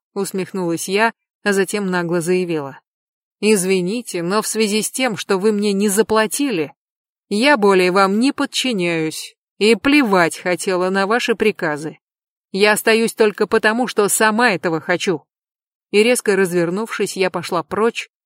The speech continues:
давая понять, что на этом наш разговор окончен. Через несколько дней прошли похороны Вячеслава Евгеньевича. В землю закопали пустой гроб,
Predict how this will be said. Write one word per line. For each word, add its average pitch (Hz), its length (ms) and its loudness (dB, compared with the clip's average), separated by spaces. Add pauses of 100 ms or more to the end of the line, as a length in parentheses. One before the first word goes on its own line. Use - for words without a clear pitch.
(160)
давая 202 320 0
понять, 202 720 -4
что - 300 -4
на 175 180 -2
этом 190 300 -6
наш 190 240 -6
разговор 175 500 -4
окончен. 156 540 -14 (800)
Через 190 280 0
несколько 190 500 -4
дней 220 220 -2
прошли 180 420 -2
похороны 185 600 -2
Вячеслава 175 520 -6
Евгеньевича. 175 920 -8 (600)
В 190 80 -8
землю 214 300 -2
закопали 190 540 -4
пустой 185 460 -6
гроб, 202 380 -2